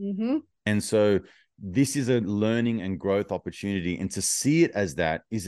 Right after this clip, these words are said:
Speaker 2: is a difficult one, you know,
Speaker 1: Mm.
Speaker 2: because you're like, "Yeah, but the world's so this and the world's so that, and people are so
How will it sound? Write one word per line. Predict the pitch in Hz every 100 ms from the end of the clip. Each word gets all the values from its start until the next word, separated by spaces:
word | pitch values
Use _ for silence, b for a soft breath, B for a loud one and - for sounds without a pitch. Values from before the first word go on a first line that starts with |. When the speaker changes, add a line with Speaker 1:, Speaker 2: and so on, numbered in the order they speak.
| 95
Speaker 2:
is | 110
a | 101
difficult | - 95 - - 67
one, | 67 62 - _ _ _
you | - 185
know, | 90
Speaker 1:
Mm. | 110
Speaker 2:
because | 107 98
you're | 98
like, | 98 92
"Yeah, | - 107
but | 95 85
the | 92
world's | 87 98 98 -
so | 95 87
this | 78 87 85 -
and | 80
the |
world's | 82 92 92 -
so | 85 80 71
that, | 90 82 71
and | 82
people | 90 113 98
are |
so | 92 92 87 82